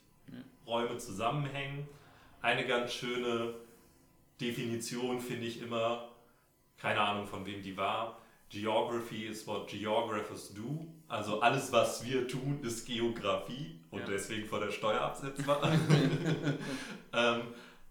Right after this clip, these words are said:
Speaker 2: und diese, diese ausgefransten Enden möglicherweise, was das so wichtig macht, sich damit zu beschäftigen, führt aber auch gleichzeitig dazu, dass es schwer zu greifen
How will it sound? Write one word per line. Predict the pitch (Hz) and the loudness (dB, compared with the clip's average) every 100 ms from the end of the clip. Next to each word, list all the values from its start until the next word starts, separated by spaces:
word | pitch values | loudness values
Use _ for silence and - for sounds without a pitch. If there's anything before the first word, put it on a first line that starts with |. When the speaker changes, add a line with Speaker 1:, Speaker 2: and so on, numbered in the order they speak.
| - - - - _ | -20 -20 -20 -20 _
Speaker 2:
und | - - | -4 0
diese, | 147 156 160 139 | 0 2 4 4
diese | 127 123 123 117 113 113 - - _ _ _ _ _ _ _ _ _ _ _ - - - | 2 -2 0 2 2 -2 -10 -18 _ _ _ _ _ _ _ _ _ _ _ -20 -20 -4
ausgefransten | 135 165 - 156 - 117 151 160 - 123 | -2 0 -2 -4 -2 0 0 -2 -6 -8
Enden | 123 143 175 180 165 | -6 -4 -4 -6 -6
möglicherweise, | 156 151 151 143 135 135 - | -6 -6 -4 0 2 2 2
was | - - - | 2 2 -2
das | 123 - | -6 -6
so | 117 101 | -6 -4
wichtig | 156 - 117 - | -4 -6 -8 -8
macht, | 110 110 - | -6 -6 -8
sich | 107 | -10
damit | 110 113 110 | -8 -8 -12
zu | 101 | -12
beschäftigen, | 98 - 135 - 135 120 | -12 -6 -6 -8 -12 -8
führt | 139 139 | -4 0
aber | - - | 2 0
auch | - | 0
gleichzeitig | 120 131 127 117 - | 0 -2 -2 -4 -4
dazu, | 110 - 117 | -8 -8 -8
dass | 113 110 107 | -4 -4 -4
es | 104 | -8
schwer | - 113 110 | -6 -4 -4
zu | 107 | -8
greifen | 101 98 107 104 | -4 0 0 -2